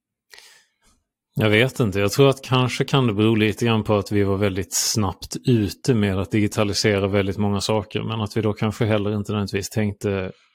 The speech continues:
ja, på att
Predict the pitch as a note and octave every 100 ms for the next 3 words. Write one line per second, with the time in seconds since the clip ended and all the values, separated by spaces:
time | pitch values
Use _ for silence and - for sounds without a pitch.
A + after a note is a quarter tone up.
0 | _ _ _ B2 _ _ _ A#2+ A#2+ -
1 | A2+ - _ _ - - - G#2+ G2 -
2 | -